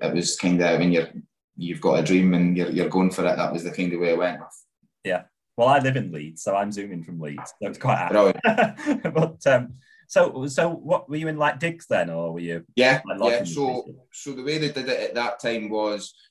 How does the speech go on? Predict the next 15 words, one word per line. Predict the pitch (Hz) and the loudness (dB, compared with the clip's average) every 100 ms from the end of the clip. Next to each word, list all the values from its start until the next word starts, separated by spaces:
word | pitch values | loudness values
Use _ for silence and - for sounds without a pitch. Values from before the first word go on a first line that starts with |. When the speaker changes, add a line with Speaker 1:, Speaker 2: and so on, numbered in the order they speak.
| _ _ _ _ _ _ - | _ _ _ _ _ _ -4
Speaker 1:
that, | 107 98 110 | 0 0 0
you'll | 110 | -2
know, | 113 110 | 0 -4
Thorpe | - 120 117 110 | -2 -2 0 0
Arch | 98 - - - 101 | -2 -4 -14 -16 -16
was | 92 | -12
the | 95 | -8
training | - 110 104 | -2 -2 0
ground, | 95 85 80 - _ _ _ - | 0 -2 -4 -14 _ _ _ -8
um, | 98 95 92 90 90 - | -4 -2 0 -2 -2 -6
and | 98 95 | -6 -2
on | 110 110 | 2 2
the | 104 | 0
training | 117 107 107 | 0 -2 0
ground | 101 98 95 | 0 0 -2